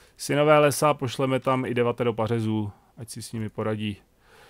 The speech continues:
Ale střelci se musí rychle otočit a zdrhnout. A to mi říká, že posílit bychom mohli tebe,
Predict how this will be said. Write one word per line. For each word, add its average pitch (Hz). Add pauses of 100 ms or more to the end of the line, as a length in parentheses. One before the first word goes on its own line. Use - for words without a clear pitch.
(400)
Ale 104
střelci -
se -
musí 110
rychle 110
otočit 110 (100)
a 104
zdrhnout. 117 (240)
A 107 (200)
to 110
mi 113
říká, 120
že 117 (1600)
posílit 123
bychom 120
mohli 120 (920)
tebe, 156